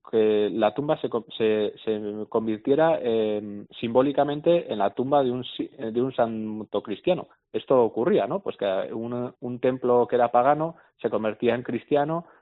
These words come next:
entonces lo que era la tumba de, en este caso Alejandro, pues podía haberse llamado, pues esta es la tumba de, pues imaginémonos, San Marcos, ¿no? Y, bueno, pues esta es la teoría que en alguna película, incluso de Indiana Jones,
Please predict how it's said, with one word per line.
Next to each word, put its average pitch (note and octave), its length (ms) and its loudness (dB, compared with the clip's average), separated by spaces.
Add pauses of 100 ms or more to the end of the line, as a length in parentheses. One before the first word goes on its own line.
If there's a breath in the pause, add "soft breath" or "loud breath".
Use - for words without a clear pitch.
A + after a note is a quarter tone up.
(100)
entonces A2+ 380 2
lo G2+ 160 0
que A#2 80 0
era A#2+ 160 6
la A#2 160 4
tumba B2+ 260 0
de, B2 400 4
en B2 840 -10
este A#2+ 180 -4
caso A#2+ 200 2
Alejandro, C#3+ 400 2
pues B2 140 -4
podía A2 280 0
haberse A#2 280 0
llamado, C3 400 2 (320 loud breath)
pues - 180 -8
esta B2+ 180 0
es B2 60 4
la A#2+ 140 4
tumba C#3 240 2
de, D3 140 6
pues - 240 -10
imaginémonos, B2+ 560 -2 (180)
San A2+ 140 -2
Marcos, A2+ 440 0
¿no? C3+ 200 -6 (360 soft breath)
Y, - 320 4 (760)
bueno, A#2 200 0
pues - 160 -10
esta A2 220 0
es - 60 -2
la G#2+ 160 4
teoría G#2 420 2
que E2 380 0
en E2+ 100 -8
alguna G2 420 -4
película, G2 420 -2
incluso G2 340 -2
de G#2+ 100 0
Indiana G#2+ 320 0
Jones, A2+ 200 0